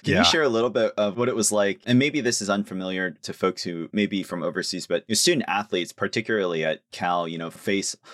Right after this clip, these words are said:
Speaker 1: just a ton of things that they're doing, classroom, practice, things like that. Can you explain what that was like, both, like, before you decided to come to Cal for college, and then, you know, when you stepped on campus and you're taking classes, but also have to go to practice and weightlifting and everything? What was that like,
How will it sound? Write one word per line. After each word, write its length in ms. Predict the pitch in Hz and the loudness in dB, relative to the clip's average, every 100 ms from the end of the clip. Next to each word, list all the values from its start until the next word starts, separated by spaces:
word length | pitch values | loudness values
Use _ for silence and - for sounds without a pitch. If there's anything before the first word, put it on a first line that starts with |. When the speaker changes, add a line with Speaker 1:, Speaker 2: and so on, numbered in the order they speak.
| - - | -12 0
Speaker 1:
just 180 | 151 | 2
a 80 | - | 2
ton 340 | - - 120 123 | -2 0 2 2
of 100 | 98 | -2
things 260 | 101 98 | -2 -2
that 120 | 85 | -4
they're 100 | 87 | -4
doing, 300 | 80 78 76 - | -4 -4 -8 -10
classroom, 760 | - 107 107 - 101 95 90 82 | 0 2 0 -2 -4 -4 -8 -6
practice, 420 | - 101 - 92 | -2 -2 -2 -4
things 220 | - 95 90 | -4 -6 -8
like 100 | 82 | -4
that. 320 | 85 85 - | -2 -2 -2
Can 140 | 147 | -2
you 20 | |
explain 380 | 175 - 131 117 | 0 0 2 2
what 180 | 104 107 | 2 0
that 160 | 107 104 | -2 -2
was 160 | 92 | 0
like, 340 | 95 92 - - | 2 0 -2 -2
both, 260 | 117 120 104 | 0 0 -2
like, 140 | 87 | -4
before 420 | 90 - 113 113 | -8 -2 2 2
you 140 | 107 92 | 2 0
decided 480 | 98 87 85 85 | 0 -2 -2 -4
to 120 | - 87 | -6 -6
come 220 | 87 82 | -6 -8
to 60 | |
Cal 260 | 82 82 80 | -6 -4 -4
for 140 | 87 | -6
college, 420 | 80 80 78 76 85 | -6 -4 -4 -6 -8
and 100 | 82 | -8
then, 160 | 82 101 | -6 -2
you 60 | |
know, 80 | 92 | -2
when 120 | 87 | -4
you 60 | 87 | -4
stepped 280 | - 92 - | -2 -2 -2
on 140 | 90 | -8
campus 460 | - 87 80 78 80 | -6 -6 -4 -6 -6
and 100 | 78 | -8
you're 160 | 76 - | -8 -4
taking 240 | 117 98 | -4 -4
classes, 400 | 101 95 92 92 | 0 0 0 -2
but 120 | 95 | 0
also 240 | 90 87 90 | 2 2 -2
have 80 | 80 | 0
to 60 | |
go 80 | 92 | -2
to 60 | 85 | -2
practice 560 | - 90 82 95 82 | -2 -4 -2 -2 -2
and 220 | 85 78 73 - | -6 -8 -8 0
weightlifting 440 | 104 110 - 90 | 2 2 -2 -4
and 100 | 85 | -8
everything? 300 | 82 80 87 | -8 -8 -8
What 160 | 98 131 | -2 0
was 100 | 120 | 2
that 160 | 113 | 0
like, 260 | 92 90 | 2 0